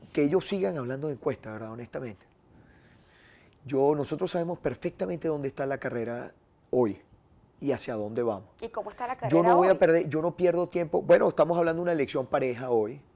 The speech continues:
Speaker 1: una elección, las últimas cuatro elecciones en Venezuela han sido, la última elección la ganamos nosotros.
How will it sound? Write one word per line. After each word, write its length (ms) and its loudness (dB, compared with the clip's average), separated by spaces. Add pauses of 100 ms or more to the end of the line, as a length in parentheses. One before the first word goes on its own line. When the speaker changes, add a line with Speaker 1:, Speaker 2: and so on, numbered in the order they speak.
(180)
Speaker 1:
una 140 -10
elección, 600 -4
las 220 -4
últimas 460 -2
cuatro 440 2
elecciones 460 -6
en 120 -10
Venezuela 560 -6 (560)
han 160 -8
sido, 340 -2
la 120 2
última 320 2
elección 300 -2
la 100 0
ganamos 400 -6
nosotros. 520 -6